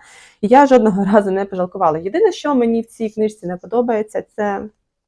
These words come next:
бачите, м'яка палітурка. Я не дуже люблю м'які палітурки, бо,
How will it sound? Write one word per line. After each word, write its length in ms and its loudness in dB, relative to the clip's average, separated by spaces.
бачите, 340 -2
м'яка 280 -2
палітурка. 540 -4
Я 240 -4
не 200 -2
дуже 280 -6
люблю 320 -10
м'які 300 -10
палітурки, 580 -10
бо, 280 -8